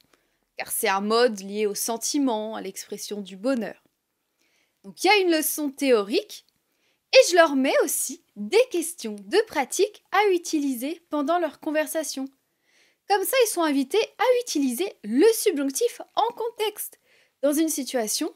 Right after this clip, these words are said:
de communication réelle. On passe de la théorie à la pratique directement. Dans mon groupe de conversation Oh là là French Coffee, tu peux interagir avec d'autres apprenants et utiliser la grammaire de manière naturelle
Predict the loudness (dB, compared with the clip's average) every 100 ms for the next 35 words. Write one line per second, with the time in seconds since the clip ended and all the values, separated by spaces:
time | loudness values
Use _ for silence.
0 | -10 -8 -6 -6 -6 -6 -8 -6 -6 -8
1 | -8 -2 0 0 -4 _ 2 4 6 4
2 | 4 2 4 0 0 -4 -8 _ _ _
3 | _ _ 4 6 6 2 -2 -4 -6 -8
4 | -12 _ -12 -2 0 0 -2 -4 -4 -8
5 | _ _ 4 6 6 0 -2 -2 -2 0
6 | 0 0 -4 -2 -4 -2 2 4 4 2
7 | 0 -6 -4 -4 0 0 0 -4 -6 -6
8 | -6 -4 -4 -2 -4 -2 0 0 -2 -4
9 | -6 _ _ _ _ 2 2 2 -2 -2
10 | -4 -8 -2 -2 0 -2 0 -2 -6 _
11 | _ _ -4 0 0 0 -2 -2 -2 2
12 | 2 2 -2 0 0 -2 -6 -4 -4 -4
13 | -4 -4 0 2 0 -4 0 -2 -2